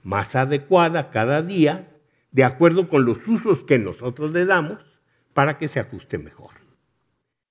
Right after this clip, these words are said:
Entonces, ¿cómo vamos a definir la cosmovisión? Según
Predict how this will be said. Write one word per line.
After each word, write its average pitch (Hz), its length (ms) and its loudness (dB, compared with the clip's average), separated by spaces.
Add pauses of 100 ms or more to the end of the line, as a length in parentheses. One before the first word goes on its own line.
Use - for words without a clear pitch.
(800)
Entonces, 233 680 0
¿cómo 247 360 0
vamos 202 440 -4
a 165 460 -2
definir 147 560 0
la 139 160 0
cosmovisión? 160 640 -4
Según 151 520 -2